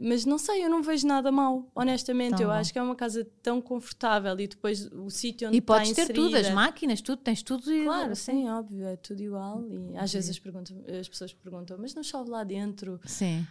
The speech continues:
Speaker 1: Mas quando nós vamos para a montanha e para os Alpes, as casas são de madeira, portanto nós é que não estamos habituados,
Speaker 2: Exato,
Speaker 1: mas,
Speaker 2: é uma
Speaker 1: hum,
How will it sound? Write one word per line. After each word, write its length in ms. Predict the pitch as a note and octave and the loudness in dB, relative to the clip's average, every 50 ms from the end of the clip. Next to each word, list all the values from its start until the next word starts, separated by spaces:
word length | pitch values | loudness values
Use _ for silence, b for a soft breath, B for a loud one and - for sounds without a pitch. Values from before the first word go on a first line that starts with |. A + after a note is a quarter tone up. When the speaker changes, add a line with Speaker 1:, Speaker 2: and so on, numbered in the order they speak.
| - _ - | -10 _ -10
Speaker 1:
Mas 640 | G3 F#3+ F#3 F3+ F3+ F3 F3 F3 E3+ - - - - | -8 -8 -8 -8 -8 -8 -8 -8 -8 -8 -8 -10 -10
quando 200 | _ - G3 F#3+ | _ -10 -8 -6
nós 180 | G3 G3 F#3+ | -6 -6 -6
vamos 220 | F3+ F#3+ F#3+ F#3 F3+ | -6 -6 -6 -8 -8
para 140 | - G3+ G3 | -8 -8 -6
a 20 | |
montanha 540 | G3 F#3+ F#3 F#3+ - F#3+ F#3 F#3 F#3 F3+ F#3 | -6 -6 -6 -8 -8 -8 -8 -8 -8 -10 -12
e 20 | F3+ | -12
para 160 | - - G3 | -12 -10 -10
os 140 | F#3+ F3 F#3 | -8 -8 -8
Alpes, 500 | E3+ F3+ F3 F3 F3 F3 - - - - | -6 -6 -6 -8 -8 -12 -14 -12 -10 -6
as 120 | E3+ E3 | -4 -4
casas 300 | - - A#3 B3 B3+ C4+ | 0 2 2 2 2 0
são 160 | B3+ - C4 C4 | 0 2 2 4
de 40 | |
madeira, 480 | C4 C4+ C4+ B3 C4 C4 C4 B3+ A#3 G#3+ | 4 2 2 2 0 0 0 0 -2 -2
portanto 440 | G#3 - - - - F#3+ G3 G3 - - | -4 -6 -10 -8 -6 -4 -4 -4 -4 -2
nós 200 | G#3+ A3 A3+ A3+ | -2 0 0 0
é 80 | A3+ | 0
que 100 | A3+ - | -2 0
não 80 | A#3 A3+ | -2 -2
estamos 320 | A3+ A3+ A#3 A3+ A#3 A3 | 0 0 0 0 0 0
habituados, 600 | A#3 A3 A#3 A#3 A#3 B3+ G#3+ G3+ G#3 A3+ F#3+ F#3+ F3+ | -2 -4 -4 -4 0 2 2 4 4 2 2 2 2
Speaker 2:
Exato, 160 | - A#3 A#3 | 4 2 2
Speaker 1:
mas, 180 | A#3+ - - - | 0 0 -2 -2
Speaker 2:
é 60 | F3+ | -2
uma 140 | F3 F3 F3 | -2 0 -2
Speaker 1:
hum, 380 | F3 E3+ - G3+ F#3+ F#3 - | -2 -4 -4 -6 -10 -12 -14